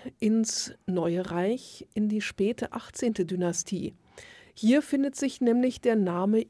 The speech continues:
Imhoteps in einem Relief eines memphitischen Grabes.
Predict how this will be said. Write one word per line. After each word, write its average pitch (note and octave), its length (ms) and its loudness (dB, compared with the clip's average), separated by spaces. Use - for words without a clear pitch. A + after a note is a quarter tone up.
Imhoteps A#3 1080 -2
in B3 420 0
einem A3 260 0
Relief F3+ 440 -2
eines G#3 320 -2
memphitischen G#3 720 -2
Grabes. G#3+ 640 -2